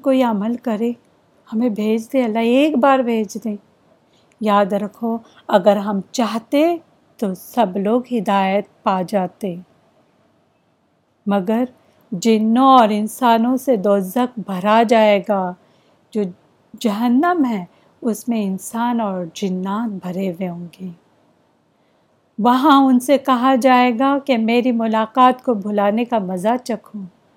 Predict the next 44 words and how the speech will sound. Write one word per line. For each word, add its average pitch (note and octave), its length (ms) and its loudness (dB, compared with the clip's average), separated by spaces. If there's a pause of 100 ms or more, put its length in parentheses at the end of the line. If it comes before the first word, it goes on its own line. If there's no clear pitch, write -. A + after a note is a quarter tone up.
(380)
ہم A#3+ 120 -2
اللہ A#3+ 320 0
کو D#4+ 100 -2
بھولے A3 360 -2
ہوئے C4+ 180 0
ہوتے G#3 360 -6
ہیں، F3 120 -8 (1800)
صرف E4+ 300 0
نماز C#4+ 480 2
کے C#4+ 100 2
وقت C#4 280 0
اللہ A3+ 300 0
یاد F#3+ 340 -6
آتا G3 280 -6
ہے، E3+ 140 -14 (360)
وہ D4 260 4
بھی E4+ 220 0 (1000)
صحیح C#4 440 0
سے C#4+ 80 -2
ہم A3+ 260 -4
دھیان G#3 300 -6
نہیں G3+ 180 -6
دیتے، F#3 420 -8 (220)
کبھی B3+ 240 0
کبھی C4 220 0
اس B3 260 -2
میں C4 140 2
بھی B3+ 160 -2
یاد G3 280 -2
نہیں F#3+ 200 -4
ہوتا F#3 300 -10
ہے، F#3 60 -12 (960)
کچھ B3 180 -2
اور B3+ 200 2
باتوں A3+ 360 0
میں A3 140 -2
لگ G3+ 260 -4
جاتے G3 320 -4
ہیں، G3+ 60 -6
صرف B3 260 -4
پڑھنا A#3 380 -2
ہے A3+ 80 -4
اس G#3+ 180 -8
لیے G#3+ 80 -4